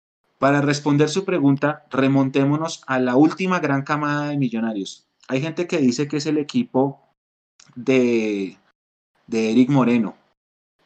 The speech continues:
¿sí? Más o menos do-, el de donde estaba más o menos Maca, dos mil cinco, dos mil seis, que por ahí alcanzaron algunos a ver fútbol en dos mil once, por ejemplo, Pedro Franco,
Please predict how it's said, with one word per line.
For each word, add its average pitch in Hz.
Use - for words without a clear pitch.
¿sí? 147
Más 113
o 127
menos 131
do-, 127
el 117
de 117
donde 117
estaba 147
más 165
o 165
menos 160
Maca, 147
dos 107
mil 101
cinco, 143
dos 104
mil 104
seis, 143
que 135
por 117
ahí 113
alcanzaron 131
algunos 127
a 139
ver 120
fútbol 139
en 139
dos 110
mil 110
once, 127
por 110
ejemplo, 110
Pedro 113
Franco, 135